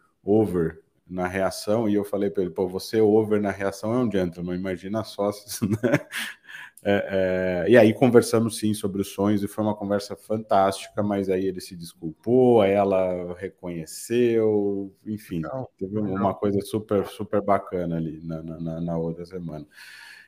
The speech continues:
Speaker 1: Então, assim, aquela, aquele lance, né? Você chega com uma pauta importantíssima no teu entendimento e, de repente, a, a, a sintonia não tá, não, não tá no, no, no, na sintonia tudo, né? E aí?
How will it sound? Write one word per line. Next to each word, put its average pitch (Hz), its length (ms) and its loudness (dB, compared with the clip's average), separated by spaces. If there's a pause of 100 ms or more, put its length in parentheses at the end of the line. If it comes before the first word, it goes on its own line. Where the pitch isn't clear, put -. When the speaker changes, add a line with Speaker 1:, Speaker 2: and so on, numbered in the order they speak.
Speaker 1:
Então, 131 100 4
assim, 131 160 2
aquela, 139 400 8
aquele 165 300 4
lance, 175 320 6
né? 117 80 0
Você 120 260 -2
chega 135 480 -2
com 127 140 -8
uma 117 200 -4
pauta 117 520 -2
importantíssima 120 960 -4
no 110 100 -2
teu 110 220 -4
entendimento 107 720 -6
e, - 20 -18
de 135 100 -8
repente, 139 1040 -6
a, - 60 -6
a, 120 640 -6
a 117 40 -2
sintonia 131 600 -4
não 147 180 -8
tá, 143 720 -6 (1160)
não, 117 120 -6
não 131 200 0
tá 139 180 -4
no, 139 180 -2
no, 110 200 -4
no, 110 160 -4
na 113 100 -2
sintonia 113 540 -4
tudo, 82 240 -8 (340)
né? 87 260 -4
E 107 120 4
aí? 95 180 4